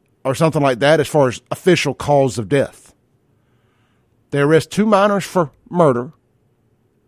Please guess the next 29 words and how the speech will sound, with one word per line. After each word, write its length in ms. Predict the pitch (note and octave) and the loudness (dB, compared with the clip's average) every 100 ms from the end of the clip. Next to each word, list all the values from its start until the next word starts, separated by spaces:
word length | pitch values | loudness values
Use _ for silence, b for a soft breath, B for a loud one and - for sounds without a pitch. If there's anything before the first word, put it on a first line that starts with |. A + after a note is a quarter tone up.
| _ _ _ | _ _ _
Then 240 | C3 D3+ D3+ | -2 0 2
they 120 | D3+ | 2
arrest, 460 | D3 D3+ C#3 - - _ _ _ _ _ _ _ _ - | 4 2 0 -4 -20 _ _ _ _ _ _ _ _ -6
I, 120 | B2 G#2 | -6 -4
I, 140 | B2 | -4
I 100 | A#2+ | -2
use 200 | C3 C#3 | 0 0
the 60 | C3 | 0
word 160 | C3 B2 | 0 0
adult 400 | G2+ C#3 C3 G#2+ | 2 2 2 0
very 260 | B2+ C3 | 0 0
loosely, 440 | A#2+ D#3 - G#2+ A#2 | 2 0 0 -4 -6
somebody 400 | D3+ D3+ C#3 C#3+ | -2 0 2 0
over 140 | C3+ | 0
the 100 | C3 | 0
age 180 | C3 B2 | -2 -2
of 80 | B2 | -4
eighteen, 600 | B2 C#3+ E3+ D#3 C3+ A#2 b b b b b b b b | -4 -4 -4 -4 -4 -10 b b b b b b b b
and 120 | C3+ D3 | -6 2
charge 280 | E3 D3+ | 4 4
them 240 | B2 G3 F3 | 2 0 0
as, 160 | B2 C#3 - | -2 -8 -4
uh, 320 | C3+ B2+ A#2 - _ _ _ _ _ - | 0 0 -2 -8 _ _ _ _ _ -4
with 160 | D3 | -4
accessory 600 | C#3+ - F3 E3 D#3 C#3+ | -4 2 2 2 0 2
after 260 | D3 C#3+ C3 | 2 0 -4
the 80 | A2 | -2
fact. 520 | G3+ G3+ - _ _ _ _ _ _ _ _ _ _ _ _ _ _ _ - | -2 -2 -4 _ _ _ _ _ _ _ _ _ _ _ _ _ _ _ 0
Well, 280 | F#3 F3 | 2 2